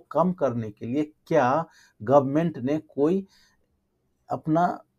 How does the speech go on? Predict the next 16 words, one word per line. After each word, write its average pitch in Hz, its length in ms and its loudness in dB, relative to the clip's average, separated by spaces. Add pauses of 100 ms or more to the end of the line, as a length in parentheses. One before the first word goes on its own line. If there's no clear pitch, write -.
(1300)
अपनी 165 280 2
तरफ 160 260 2
से 175 120 -4
कोई 160 200 -2
कुछ 160 240 -6
किया 165 300 0
या 147 160 4
कुछ - 260 -8
एलाक्रिटी 147 560 0
दिखाया, 139 420 -4
कुछ 131 220 -12
रेडीनेस 143 500 0
दिखाया, 139 300 -2
कुछ 143 240 -6
सॉल्यूशन 139 500 -4
लाया? 131 280 0